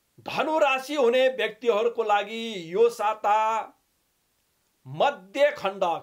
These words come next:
केही प्रतिकूल छ, बाँकी अनुकूल देखिएको छ। कर्म क्षेत्रबाट गर्जो टर्ने गरी आम्दानी गर्न सक्नुहुनेछ। इज्जत, मान, प्रतिष्ठा बन्नेछ। आवधिक रूपमा भए पनि गुमेको साग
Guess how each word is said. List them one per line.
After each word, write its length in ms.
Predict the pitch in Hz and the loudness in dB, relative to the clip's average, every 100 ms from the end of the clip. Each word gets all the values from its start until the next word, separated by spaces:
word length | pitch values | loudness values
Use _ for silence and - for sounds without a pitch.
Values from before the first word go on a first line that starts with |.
| - | -4
केही 320 | 202 202 202 143 - | -2 -2 -2 -6 -8
प्रतिकूल 680 | 180 - - 226 254 277 285 | -10 -10 -14 -12 -2 -2 -2
छ, 140 | 262 185 294 - _ | -8 -14 -14 -18 _
बाँकी 460 | 120 156 190 202 190 - 180 | -10 -6 -6 -6 -12 -10 -10
अनुकूल 400 | 190 220 240 233 | -10 -10 -10 -8
देखिएको 680 | 208 202 - 202 214 208 | -10 -10 -14 -12 -12 -14
छ। 100 | 208 220 - - | -16 -14 -12 -6
कर्म 240 | 196 196 | -4 -4
क्षेत्रबाट 840 | 196 - 226 233 220 202 208 202 196 185 - | -6 -6 -6 -4 -2 2 0 0 -4 -4 -2
गर्जो 280 | 185 202 196 | -2 -2 -6
टर्ने 460 | - 208 214 202 | -2 -2 -2 -6
गरी 200 | 180 180 | -4 -2
आम्दानी 480 | 185 170 175 185 202 | -2 -4 -6 -6 -6
गर्न 280 | 190 180 180 | -4 -6 -6
सक्नुहुनेछ। 720 | 175 175 202 185 190 196 196 196 190 _ _ _ | -10 -14 -10 -8 -4 -6 -6 -10 -12 _ _ _
इज्जत, 400 | 165 175 208 214 | -14 -6 -4 -4
मान, 300 | 170 175 - | -4 -2 -4
प्रतिष्ठा 600 | 190 180 - 196 - 202 | -4 -8 -8 -16 -4 -2
बन्नेछ। 480 | 185 185 185 190 190 185 185 _ _ _ _ _ | 0 -2 -4 -8 -6 -8 -8 _ _ _ _ _
आवधिक 540 | 156 196 220 233 311 359 | -2 0 2 0 -2 -4
रूपमा 400 | 269 254 226 226 | -6 -4 -2 0
भए 280 | 151 160 220 | 0 0 0
पनि 300 | 233 208 208 | 0 -2 -4
गुमेको 520 | 165 185 247 254 240 | -10 -6 -4 -4 -6
साग 320 | 190 196 190 | -10 -8 -8